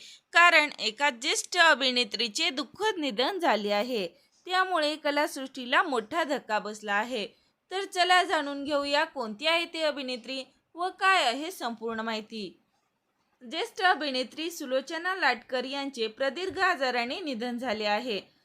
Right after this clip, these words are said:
त्या चौऱ्याण्णव वर्षाच्या होत्या. दादर येथील सुशोभा रुग्णालयात त्यांच्यावर उपचार सुरू होते, मात्र उपचारादरम्यान त्यांची प्राणज्योत मालवली आहे.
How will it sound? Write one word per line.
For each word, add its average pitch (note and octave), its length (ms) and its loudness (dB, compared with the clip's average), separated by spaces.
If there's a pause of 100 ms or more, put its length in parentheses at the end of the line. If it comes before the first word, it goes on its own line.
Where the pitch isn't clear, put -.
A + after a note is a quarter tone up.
(200)
त्या E4 140 2
चौऱ्याण्णव D4 680 0
वर्षाच्या C#4 480 0
होत्या. G#3 480 -4 (440)
दादर C4+ 400 4
येथील E4 600 -8 (260)
सुशोभा F4+ 580 -2
रुग्णालयात C#4+ 720 0
त्यांच्यावर B3+ 600 -2
उपचार D4+ 440 -2
सुरू B3 300 -4
होते, A3 500 -4 (240)
मात्र F4 440 2
उपचारादरम्यान C4 1000 -2
त्यांची B3+ 400 -6
प्राणज्योत D#4 680 -4
मालवली G3+ 500 -2
आहे. G3 320 -2